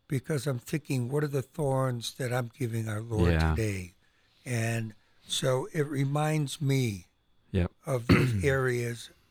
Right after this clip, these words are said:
Speaker 1: I, I need to be able to confess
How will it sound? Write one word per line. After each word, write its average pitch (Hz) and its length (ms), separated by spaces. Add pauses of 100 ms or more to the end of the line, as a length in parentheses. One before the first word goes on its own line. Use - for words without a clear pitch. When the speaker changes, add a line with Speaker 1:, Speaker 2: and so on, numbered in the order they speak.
Speaker 1:
I, 131 100 (120)
I 127 200
need 127 380
to 117 440
be 123 260 (100)
able 120 340
to 104 320 (440)
confess 147 640